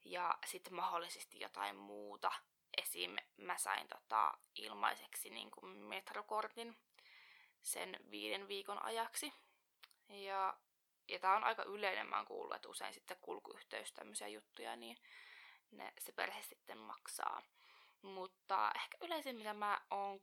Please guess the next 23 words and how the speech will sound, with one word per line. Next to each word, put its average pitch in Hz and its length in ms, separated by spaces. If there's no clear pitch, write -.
kuullut 226 560
ja 185 80
havainnoinut, 185 680
että 190 200
mitä 180 240
se 185 120
palkka - 460
on, 175 320
niin 180 120
se 175 100
on 180 180
noin 180 180
kuuskyt 208 680
viiva 170 300
sata - 420
euroa 180 500
viikossa. 196 600
Ja 196 320
sitten 190 440
nehän 185 240
saattaa 214 320
niinku 175 240
muuttua 170 680